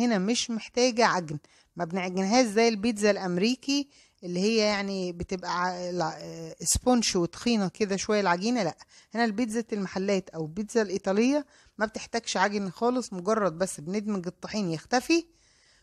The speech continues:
ولازم تبقى العجينة من اساس نجاح العجينة ان العجينة تكون رطبة، يعني لازم تكون بتلزق في ايدك. اهو زي ما انت شايفة العجينة بتلزق، الطحين اختفى كده خلاص، انا مش هعجن اكتر من كده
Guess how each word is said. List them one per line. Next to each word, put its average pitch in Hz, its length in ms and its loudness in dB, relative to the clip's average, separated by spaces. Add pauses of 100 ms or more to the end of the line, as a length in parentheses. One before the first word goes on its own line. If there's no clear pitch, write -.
(140)
ولازم 226 460 4
تبقى 240 280 -2
العجينة 190 500 2
من 160 140 -4
اساس 233 380 -4
نجاح 220 280 0
العجينة 233 460 2
ان 214 160 0
العجينة 196 500 0
تكون 233 320 -4
رطبة، 214 400 -2
يعني 156 260 -4
لازم 233 260 0
تكون 233 320 -4
بتلزق 208 460 -2
في - 140 -12
ايدك. 156 480 -8 (440)
اهو 147 160 -6
زي 165 180 0
ما 190 80 0
انت 196 140 -8
شايفة 220 400 0 (300)
العجينة 180 320 0
بتلزق، 208 440 -2
الطحين 208 340 -4
اختفى 240 420 -2
كده 208 240 -6
خلاص، 208 400 0
انا 165 100 -4
مش 151 180 -6
هعجن 175 320 2
اكتر 180 320 -6
من 160 140 -2
كده 269 320 0